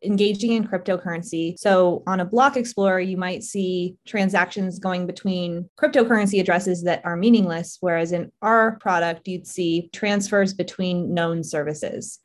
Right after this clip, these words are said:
This is an extremely powerful data set. And so we repackage it up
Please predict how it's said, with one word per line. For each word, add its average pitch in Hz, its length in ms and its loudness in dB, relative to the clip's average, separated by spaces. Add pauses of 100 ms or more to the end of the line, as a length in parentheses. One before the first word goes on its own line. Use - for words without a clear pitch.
This 240 480 6
is 214 320 6
an 202 60 0
extremely 202 380 0
powerful 196 520 -2
data 180 300 -2
set. 262 340 -2 (200)
And 208 120 -2
so 202 160 2
we 196 160 0
repackage 196 680 -4
it 165 100 0
up 196 240 0